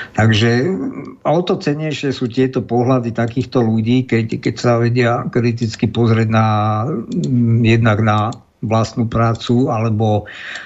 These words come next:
na ten celý, e, stavovský, alebo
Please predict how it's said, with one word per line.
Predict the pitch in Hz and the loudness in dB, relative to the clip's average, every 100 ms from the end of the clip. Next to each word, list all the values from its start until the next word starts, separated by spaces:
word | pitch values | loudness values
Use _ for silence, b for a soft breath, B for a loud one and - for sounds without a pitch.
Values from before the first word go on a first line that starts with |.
| B - | B 0
na | 110 113 | 2 2
ten | 110 117 127 170 | 0 -2 -2 -8
celý, | - 120 117 117 117 123 - | -2 0 2 2 2 0 -4
e, | 147 - - - - 170 131 120 117 101 | -6 -4 -4 0 2 4 2 2 2 0
stavovský, | - - - - 113 120 120 117 120 - 117 117 | -4 -8 -10 -2 2 2 0 -2 -8 -6 -2 0
alebo | 113 110 113 | 2 0 -2